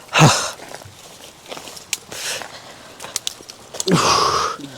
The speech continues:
So, itatry naming magluto dito ng itlog. At syempre, ah, kumuha na rin tayo ng stick. Kasi, merong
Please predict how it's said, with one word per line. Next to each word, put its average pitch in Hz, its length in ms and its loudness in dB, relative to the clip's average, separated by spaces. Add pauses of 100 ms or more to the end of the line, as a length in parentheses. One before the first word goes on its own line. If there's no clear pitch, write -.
(100)
So, 127 560 12
itatry 143 400 10
naming 139 480 12
magluto 139 400 12
dito 135 240 12
ng 131 160 12
itlog. 131 480 8 (240)
At 135 80 4
syempre, 135 480 10 (720)
ah, 131 480 12 (880)
kumuha 151 400 12
na 151 80 12
rin 143 160 10
tayo 143 320 12
ng 139 560 10
stick. - 320 6 (1700)
Kasi, 135 320 6 (1800)
merong 147 560 12